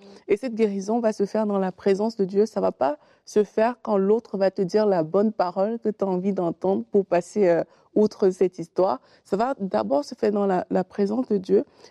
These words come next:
Puis il y a des paroles que le Seigneur va te donner dans cette présence. Et il y a même, euh, j'ai envie de dire, un revêtement qui va venir <laughs> sur toi,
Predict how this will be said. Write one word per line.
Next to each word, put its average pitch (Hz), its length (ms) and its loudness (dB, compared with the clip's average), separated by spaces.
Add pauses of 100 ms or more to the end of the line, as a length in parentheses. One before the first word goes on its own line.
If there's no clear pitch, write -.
Puis 220 120 2
il - 20 4
y - 20 0
a 233 60 -2
des 208 140 -4
paroles 220 500 -2
que - 100 -4
le 208 140 -2
Seigneur 202 420 0
va 214 160 -4
te 202 140 0
donner 190 420 2
dans 185 140 0
cette 196 200 -6
présence. 190 420 -2 (280)
Et 208 60 4
il 208 60 6
y 220 40 6
a 240 80 2
même, 254 320 2
euh, 190 180 4
j'ai 190 120 -2
envie 220 160 0
de 196 60 -4
dire, 202 180 2
un 196 40 2
revêtement 208 640 2
qui - 140 -8
va 220 140 2
venir 196 280 2
<laughs> - 0 -
sur 208 240 -2
toi, 202 300 -2